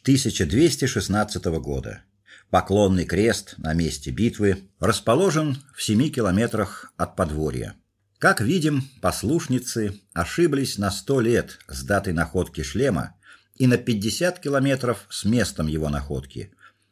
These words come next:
спутав деревню Лычево у Гаврилова Посада с селом Лыковым Юрьев-Польского района, где он был действительно найден. Трудно было поверить в то,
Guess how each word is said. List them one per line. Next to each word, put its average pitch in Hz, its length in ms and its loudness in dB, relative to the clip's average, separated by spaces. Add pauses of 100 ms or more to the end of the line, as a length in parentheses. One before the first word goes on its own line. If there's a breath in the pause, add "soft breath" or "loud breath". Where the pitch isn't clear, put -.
(120)
спутав 117 580 -2
деревню 95 480 2
Лычево 90 760 0
у 80 80 -4
Гаврилова 85 480 0
Посада 107 600 0 (240 loud breath)
с - 140 -6
селом 135 380 2
Лыковым 123 720 2
Юрьев-Польского 107 920 0
района, 69 480 -2 (300 soft breath)
где 76 220 0
он 131 260 4
был 127 300 4
действительно 98 800 0
найден. 76 500 -2 (1200)
Трудно 135 360 6
было 98 240 2
поверить 95 460 0
в - 80 -16
то, 127 340 0